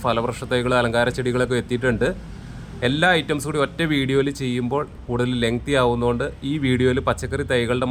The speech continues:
മാത്രമാണ് നമ്മൾ ചെയ്യുന്നത്. നമുക്ക് പച്ചക്കറി തൈകൾ തന്നെ ആറായിരത്തിലധികം തൈകൾ വന്നിട്ടുണ്ട്. നമ്മുടെ നഴ്സറി വരുന്നത് എറണാകുളം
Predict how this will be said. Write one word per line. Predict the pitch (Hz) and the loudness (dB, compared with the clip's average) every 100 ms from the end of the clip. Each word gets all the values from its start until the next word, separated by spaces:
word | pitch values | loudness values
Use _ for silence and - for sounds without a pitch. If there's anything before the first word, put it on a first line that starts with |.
| 117 | 0
മാത്രമാണ് | 113 131 131 120 120 | 0 0 2 2 2
നമ്മൾ | 117 113 120 117 | 0 -2 -2 -2
ചെയ്യുന്നത്. | 110 107 104 151 - - - - | -2 -2 0 -2 -4 -12 -12 -6
നമുക്ക് | 120 120 123 | -4 0 0
പച്ചക്കറി | 127 127 127 | 0 -2 0
തൈകൾ | 131 131 | 0 2
തന്നെ | 135 127 | 2 2
ആറായിരത്തിലധികം | 117 120 120 120 120 120 120 117 | 2 2 0 0 0 2 0 2
തൈകൾ | 110 117 113 | 2 2 0
വന്നിട്ടുണ്ട്. | 107 104 110 107 165 - - - - - | 0 -2 -2 -2 -2 -6 -16 -16 -14 -2
നമ്മുടെ | 123 131 143 - 123 | 0 4 2 2 0
നഴ്സറി | 123 120 147 135 | 0 2 0 2
വരുന്നത് | 123 123 135 175 120 | 2 0 -2 0 0
എറണാകുളം | 117 120 127 | 4 4 2